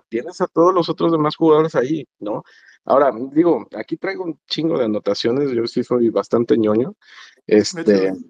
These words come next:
Speaker 1: mira, en cuestión de, de lo que decían hace rato de Cowell, ¿no? Que por qué el chavo no, no luce, yo lo venía diciendo ya de hace varias cabinas, ¿no? O sea, el chavo no está para ser titular, o sea, punto, ya, no está para ser titular,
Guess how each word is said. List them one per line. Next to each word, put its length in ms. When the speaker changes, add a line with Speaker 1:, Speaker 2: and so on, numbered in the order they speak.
Speaker 1:
mira, 320
en 120
cuestión 420
de, 180
de 120
lo 120
que 100
decían 240
hace 160
rato 240
de 80
Cowell, 360
¿no? 100
Que 120
por 180
qué 100
el 100
chavo 320
no, 240
no 160
luce, 760
yo 300
lo 180
venía 280
diciendo 520
ya 300
de 100
hace 200
varias 280
cabinas, 420
¿no? 160
O 60
sea, 120
el 80
chavo 320
no 380
está 280
para 220
ser 180
titular, 460
o 20
sea, 140
punto, 500
ya, 200
no 140
está 240
para 240
ser 160
titular, 440